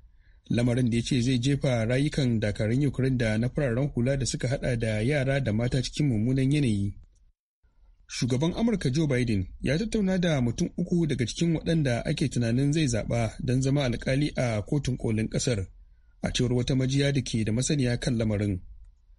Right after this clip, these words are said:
Kamfanin dillancin labarai na A P ya rawaito cewa Biden na shirin ayyana zaɓinsa a ranar Litinin mai zuwa.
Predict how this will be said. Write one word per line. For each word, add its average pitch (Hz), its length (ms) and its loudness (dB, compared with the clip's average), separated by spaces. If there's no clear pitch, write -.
Kamfanin 110 380 0
dillancin 127 380 2
labarai 113 420 2
na 135 160 0
A 151 140 2
P 143 160 0
ya 127 120 2
rawaito 139 300 0
cewa 135 440 0
Biden 147 380 2
na 113 140 2
shirin 143 400 0
ayyana 139 480 2
zaɓinsa 127 520 0
a - 40 -2
ranar 143 200 2
Litinin 127 400 0
mai 98 100 0
zuwa. 104 320 -2